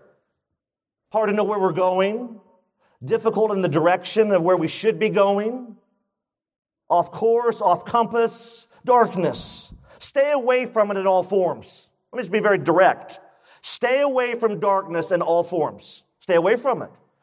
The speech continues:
Right now, I've been told, I don't know if this data is still correct, but I've been told that Wicca is the fastest growing religion amongst high school students. Don't mess with this stuff. "Well, it's on the T V show."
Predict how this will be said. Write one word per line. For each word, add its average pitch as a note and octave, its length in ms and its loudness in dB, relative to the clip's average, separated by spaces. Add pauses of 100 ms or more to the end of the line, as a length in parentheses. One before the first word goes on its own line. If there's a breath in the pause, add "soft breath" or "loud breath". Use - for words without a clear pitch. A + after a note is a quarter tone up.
(140)
Right B3 220 2
now, G#3+ 300 4
I've G3+ 120 4
been F#3 140 -4
told, F#3+ 640 0 (320)
I F#3 60 0
don't G3+ 100 0
know F#3 60 4
if F3+ 80 -2
this F3+ 120 -6
data F#3+ 220 0
is D#3 100 -6
still G3+ 300 2
correct, D#3+ 460 0
but F#3 80 2
I've A3 80 2
been A#3 120 -2
told G#3+ 320 2
that D3+ 200 -2
Wicca F3 580 0 (340 soft breath)
is F#3 140 -2
the E3 100 0
fastest A3+ 600 0
growing G3 480 -2
religion D#3 800 -2
amongst E3+ 280 -4
high F#3+ 120 4
school F3 240 -6
students. - 600 -10 (2000)
Don't C4 220 2
mess B3+ 220 2
with A3+ 120 2
this F#3 160 2
stuff. - 540 -2 (2250)
"Well, G3 420 4
it's F#3+ 120 0
on G3 160 4
the F3+ 80 0
T F#3 280 -2
V F3+ 180 0
show." D#3+ 400 0